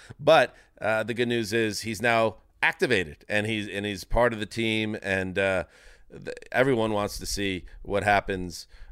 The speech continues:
uh, with Jameson Williams in this offense because, you know, he's probably the most physically gifted wide receiver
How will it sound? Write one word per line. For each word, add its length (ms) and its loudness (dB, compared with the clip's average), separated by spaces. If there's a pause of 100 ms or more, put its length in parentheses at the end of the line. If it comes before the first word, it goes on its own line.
uh, 400 -2
with 200 -10
Jameson 420 -4
Williams 420 -2
in 100 -8
this 340 -8
offense 480 -2
because, 640 -6
you 100 -8
know, 60 -6
he's 140 -10
probably 320 -2
the 80 -6
most 260 -8
physically 460 -8
gifted 540 -6 (260)
wide 180 0
receiver 540 -6